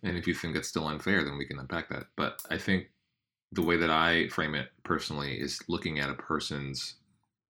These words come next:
intentions and what their purported goals are. And since Kanye is somebody that I've followed for over a decade now and someone who I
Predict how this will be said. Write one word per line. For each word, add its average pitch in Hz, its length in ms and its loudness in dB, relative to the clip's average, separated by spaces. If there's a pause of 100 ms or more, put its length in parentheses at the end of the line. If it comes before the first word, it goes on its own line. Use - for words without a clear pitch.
(180)
intentions 95 720 0 (160)
and 78 140 -4
what 78 160 -4
their 76 800 4 (180)
purported 92 800 4
goals 87 720 0
are. 104 560 2 (320)
And 80 200 0
since - 480 2 (300)
Kanye 90 340 4
is 78 120 0
somebody 80 300 0
that 73 120 0
I've 69 160 -2
followed 73 480 -2
for 64 800 -2
over 69 260 -6
a 64 100 -6
decade 80 400 -4
now 87 320 -2
and 71 120 -10
someone 67 240 -6
who 67 160 -6
I 67 420 -6